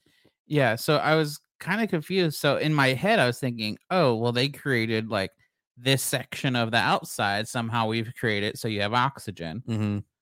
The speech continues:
Speaker 1: But then you look at their technology and, like, that doesn't make any sense.
Speaker 2: Yeah, it's like force fields?
Speaker 1: Yeah, I know. Very confusing, but very interesting, for sure. Interesting.
Speaker 2: Yeah. But, uh,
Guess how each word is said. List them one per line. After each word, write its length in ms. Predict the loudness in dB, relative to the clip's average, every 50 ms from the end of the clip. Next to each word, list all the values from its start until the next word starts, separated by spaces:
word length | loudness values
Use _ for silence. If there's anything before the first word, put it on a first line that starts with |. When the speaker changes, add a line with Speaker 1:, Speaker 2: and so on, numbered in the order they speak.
| _ _ _ _ 0
Speaker 1:
But 160 | 0 2 2
then 220 | 2 2 2 2
you 140 | 2 4 4
look 220 | 4 4 2 2
at 120 | -2 -4 -2
their 120 | -2 -2
technology 640 | -2 -2 -4 -6 -4 -4 -2 -2 0 -2 -2 -2 -4
and, 120 | -2 -2
like, 140 | -2 -2 -4 -6 _ _ -14
that 220 | -6 -4 -2 2 4
doesn't 280 | 4 4 6 4 4
make 220 | 4 4 2 0 -2
any 160 | -2 -2 -2
sense. 300 | -2 -4 -6 -8 -8 -10 _ _
Speaker 2:
Yeah, 160 | 0 0 0 2
it's 80 | 0
like 140 | -2 -4 -2
force 200 | -2 -4 -4 -2
fields? 380 | -2 -4 -4 -4 -6 -10 -20 _ _ _ _
Speaker 1:
Yeah, 260 | -2 0 2 2 2 2
I 180 | 0 0 0 0 -2 -2
know. 80 | -4 -8 _ _ -20 _ _ _ _ _ _ _ _ _ _ 4
Very 180 | 6 8 8 8
confusing, 540 | 6 2 2 4 4 6 6 6 4 4
but 140 | 2 0 0
very 680 | 0 2 2 4 4 4 4 2 2 0 -2 -2 -4 _ _ _ _ _ 0
interesting, 580 | 0 2 4 2 2 0 0 -2 0 0 -2 -4 _ _ _ _ _ _ _ _ _ _
for 100 | -8 -6
sure. 340 | -2 0 0 0 0 0 -2 -4
Interesting. 460 | -4 -4 -4 -6 -6 -4 -4 -4 -4 -6 _ _ _ -6
Speaker 2:
Yeah. 220 | -2 -2 -2 -2 -2 _ _ _ _ _ _ _ _ _ _ _ 2
But, 260 | 6 6 6 6 6
uh, 280 | 4 6 6 6 4 2